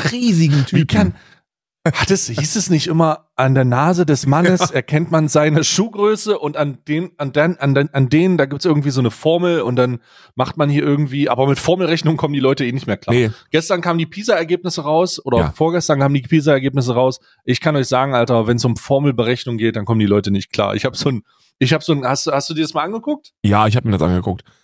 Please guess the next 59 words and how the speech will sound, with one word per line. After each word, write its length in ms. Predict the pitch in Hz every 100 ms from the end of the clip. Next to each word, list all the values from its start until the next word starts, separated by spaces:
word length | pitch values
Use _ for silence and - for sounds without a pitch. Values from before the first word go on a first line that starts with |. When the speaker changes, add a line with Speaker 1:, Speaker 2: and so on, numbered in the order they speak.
| _ _ -
Speaker 2:
Es 280 | 117 -
Speaker 1:
Warte 160 | - 135
mal, 140 | 131
wir 80 | 110
haben 100 | 135
doch 120 | 135
gest-, 200 | 160 160 - -
haben 100 | 113
wir 80 | 113
gestern 240 | 131 185
schon 160 | - 180
Speaker 2:
Haben 100 | 139
Speaker 1:
noch 40 |
Speaker 2:
wir 80 | 135
gestern 240 | 143 -
Speaker 1:
Warte 80 | 120
Speaker 2:
schon 80 | 117
Speaker 1:
mal. 60 |
Speaker 2:
drüber 100 | 104
gesprochen, 280 | 104 110 113
aber, 180 | 120 127 - - _ _
äh, 200 | 123 127 127
ich 120 | 123
glaube, 260 | 131 151 165
dass 180 | 147
wir 100 | 143
Speaker 1:
Ach, 40 | 131
Speaker 2:
auch, 100 | 123
Speaker 1:
schon 160 | -
echt 180 | 135 -
Speaker 2:
wir 80 | 123
müssen 200 | 135 -
unsere 140 | 135 139
Speaker 1:
viele. 120 | 127
Speaker 2:
Sprache, 760 | - - 107 143 151 143 139 -
wir 80 | 120
müssen 180 | 143 143
unsere 200 | 123 113
Sprache 340 | - 113 131
Speaker 1:
Ah. 20 |
Speaker 2:
vereinfachen. 680 | 151 135 98 143 90 78 82 - _ _ _ _
Ich 60 | 104
hab 80 | 160
die 80 | 139
Speaker 1:
Oh 60 |
Gott. 160 | 127 -
Speaker 2:
pisa, 320 | 180 151 117 -
ich 120 | 123
hab 80 | 147
die 80 | 139
pisa-Studienergebnisse 1200 | - 156 170 147 165 147 143 131 139 - 139 139
gehört 360 | 123 127 135 -
und 180 | 120
gerade 360 | 104 101 131 156
wenn 100 | 135
es, 280 | 131 - 120
wenn 120 | 123
es 180 | 123 120
um, 420 | - 117 117 110